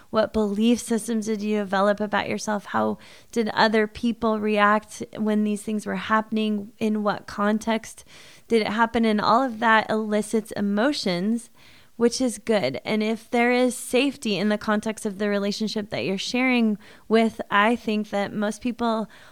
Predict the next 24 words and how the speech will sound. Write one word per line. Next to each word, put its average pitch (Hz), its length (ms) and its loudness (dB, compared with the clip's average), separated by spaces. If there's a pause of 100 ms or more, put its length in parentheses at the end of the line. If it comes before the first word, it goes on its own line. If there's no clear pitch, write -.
(120)
are 214 220 4
able 226 400 2
to 233 260 -4
get 220 320 -2
to 226 140 -2
those 196 240 0
emotions. 196 600 -2
And 208 180 -2
that's 208 200 -4
an 233 100 2
important 226 600 2
part 202 260 0
of 196 160 0
it. 175 220 -4 (400)
This 247 180 2
is 254 80 -6
something 247 340 2
scary 208 300 2
that - 160 -4
people 208 240 -2
think, 185 240 -6
"Well, 196 260 2
if 226 220 0
I 240 320 6